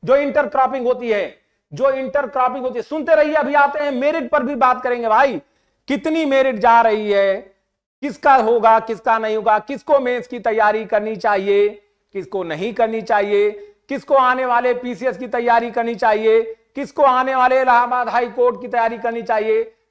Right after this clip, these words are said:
सब चीजों पर चर्चा होगी, एक एक चीज पर चर्चा करेंगे। Each and every detail will be discussed here, सब कुछ डिस्कस होगा।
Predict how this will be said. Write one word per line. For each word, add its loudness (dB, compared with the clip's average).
सब 2
चीजों -6
पर -2
चर्चा -4
होगी, 2
एक 2
एक 2
चीज -8
पर -4
चर्चा -2
करेंगे। 0
Each -6
and 0
every -4
detail -2
will -6
be -6
discussed -6
here, 0
सब -2
कुछ -8
डिस्कस -6
होगा। 2